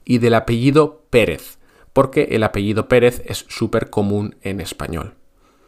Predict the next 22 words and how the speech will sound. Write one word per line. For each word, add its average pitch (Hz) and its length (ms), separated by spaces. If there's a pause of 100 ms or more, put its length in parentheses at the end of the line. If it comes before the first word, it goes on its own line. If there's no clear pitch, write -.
(680)
Ahora, 120 360
igual 117 340
te 127 80
estás - 240
preguntando 127 840
por 110 200
qué 117 140
necesitamos 117 840
tantos 104 360
nombres 110 420
similares 98 680
a 82 100
fulano. 92 640 (680)
Pues 131 280
te 131 100
voy 151 160
a 170 100
poner 120 240
un 110 120
ejemplo. 107 580 (300)
Este - 280
podcast, - 680